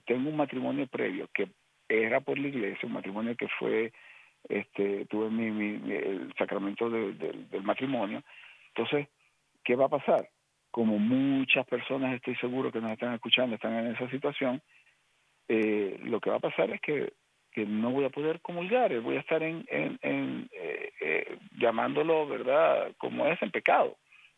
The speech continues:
¿ok? Porque voy a estar con una persona, eh, fuera de, de, del sacramento. Em, y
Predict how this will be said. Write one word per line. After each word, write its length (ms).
¿ok? 240
Porque 220
voy 160
a 40
estar 220
con 180
una 140
persona, 580
eh, 840
fuera 520
de, 500
de, 320
del 240
sacramento. 640
Em, 600
y 600